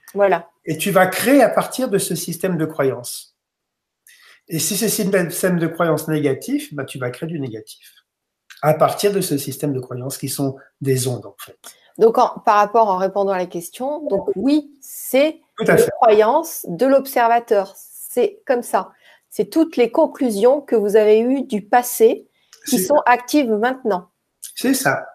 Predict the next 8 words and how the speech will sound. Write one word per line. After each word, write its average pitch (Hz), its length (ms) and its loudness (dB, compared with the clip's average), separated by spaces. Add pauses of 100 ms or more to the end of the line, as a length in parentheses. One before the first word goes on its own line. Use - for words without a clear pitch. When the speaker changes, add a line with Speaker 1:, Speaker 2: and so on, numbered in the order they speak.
(320)
Speaker 2:
D'où 165 300 6
l'intérêt 208 720 6
de 190 380 6
déstocker 190 680 -4
toutes - 220 -10
les 190 100 -6
croyances 175 460 -2
négatives 151 680 -2